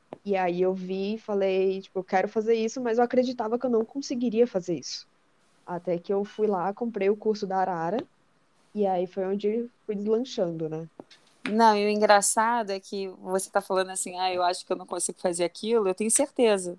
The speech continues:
Speaker 2: porque eu já tô aqui.
Speaker 1: <laughs> Mas é assim mesmo,
Speaker 2: Gente,
Speaker 1: gente.
Speaker 2: eu fico parada, eu não sei. A gente tá falando aqui que você tem um outro emprego, você, você é arquiteta, né?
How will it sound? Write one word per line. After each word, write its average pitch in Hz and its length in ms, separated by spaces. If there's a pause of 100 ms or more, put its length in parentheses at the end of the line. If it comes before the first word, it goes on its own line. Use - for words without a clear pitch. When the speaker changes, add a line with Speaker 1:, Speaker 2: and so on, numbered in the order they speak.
(140)
Speaker 2:
porque 214 320
eu 196 180
já 202 140
tô - 120 (220)
aqui. - 260
Speaker 1:
<laughs> - 600 (720)
Mas 339 220
é 320 60
assim 466 340
mesmo, 339 440
Speaker 2:
Gente, 240 340
Speaker 1:
gente. 226 180
Speaker 2:
eu 233 140
fico 247 640
parada, 240 600
eu 233 60
não 240 240
sei. 240 560
A 226 60
gente 226 180
tá 247 100
falando 226 300
aqui 220 220
que - 80
você 214 200
tem 214 160
um 214 80
outro 208 280
emprego, 208 600
você, 196 300 (320)
você 220 200
é 220 40
arquiteta, 196 720
né? 185 260